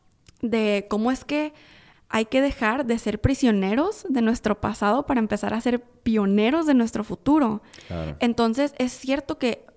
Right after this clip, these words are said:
Speaker 1: muchos hemos pasado por cosas difíciles, traumáticas y cosas que todavía nos falta trabajar y sanar, pero aún así,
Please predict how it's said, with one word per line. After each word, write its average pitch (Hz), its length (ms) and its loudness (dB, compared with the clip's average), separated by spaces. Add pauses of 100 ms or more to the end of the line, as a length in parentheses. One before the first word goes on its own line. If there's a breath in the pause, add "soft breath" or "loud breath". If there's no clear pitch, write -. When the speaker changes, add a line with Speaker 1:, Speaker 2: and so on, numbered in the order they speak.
(140)
Speaker 1:
muchos 254 540 2
hemos 247 200 0
pasado 240 400 -4
por 208 260 -8
cosas 240 580 -4 (540 soft breath)
difíciles, 262 840 -4
traumáticas 226 1080 -2
y - 80 -4
cosas 214 280 -6
que 247 120 -4
todavía 247 400 0
nos 254 180 0
falta 233 260 0
trabajar 208 440 -2
y 240 80 2
sanar, 214 600 0 (680 loud breath)
pero 226 500 2
aún 214 300 2
así, 277 440 2